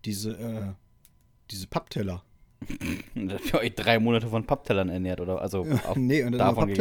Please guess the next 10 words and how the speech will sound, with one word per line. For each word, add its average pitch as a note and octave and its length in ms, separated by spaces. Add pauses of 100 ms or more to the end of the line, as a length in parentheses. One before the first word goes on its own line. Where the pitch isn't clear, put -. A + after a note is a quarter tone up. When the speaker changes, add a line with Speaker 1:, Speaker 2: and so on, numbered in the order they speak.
Speaker 2:
gegessen? C3+ 100
Speaker 1:
immer C#3+ 160
das B2 200
drauf C3+ 220
gemacht F3+ 280
und C3+ 100
dann C3+ 100
einfach B2+ 220
weggeschmissen. G2+ 480 (1040)
Ja, G#2+ 220